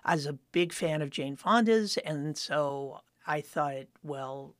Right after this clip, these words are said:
I'm the perfect person for this." I decided. I asked my agent to find out if there was a writer. Yet there wasn't.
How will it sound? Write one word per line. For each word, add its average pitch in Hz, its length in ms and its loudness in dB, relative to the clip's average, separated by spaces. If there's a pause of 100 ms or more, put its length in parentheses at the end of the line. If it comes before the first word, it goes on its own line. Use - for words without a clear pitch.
(120)
I'm 156 240 -2
the 151 80 -2
perfect - 400 -4
person 175 340 2
for - 160 -2
this." 190 500 0
I 196 80 -10
decided. 170 640 0
I 156 100 0
asked 151 280 -2
my 147 140 -4
agent 147 360 -6
to 151 80 -8
find 139 280 -6
out 139 120 -2
if 131 100 -8
there 131 120 -4
was 127 140 -6
a 135 40 -6
writer. 196 400 0 (600)
Yet 233 360 2
there 156 140 0
wasn't. 190 640 2